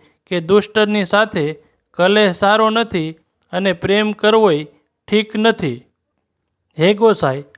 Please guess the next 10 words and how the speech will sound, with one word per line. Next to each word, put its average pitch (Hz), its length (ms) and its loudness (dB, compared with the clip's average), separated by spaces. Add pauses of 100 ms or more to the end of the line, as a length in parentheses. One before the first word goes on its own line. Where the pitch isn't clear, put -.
આનાથી 208 460 0
તો 208 180 0
સદાય 208 360 2
ઉદાસીન 208 840 0
જ 180 100 -4
રહેવું 202 380 2
જોઈએ. 185 440 0 (400)
દુષ્ટને 196 540 0
કૂતરાની 208 600 -2
જેમ 180 340 -2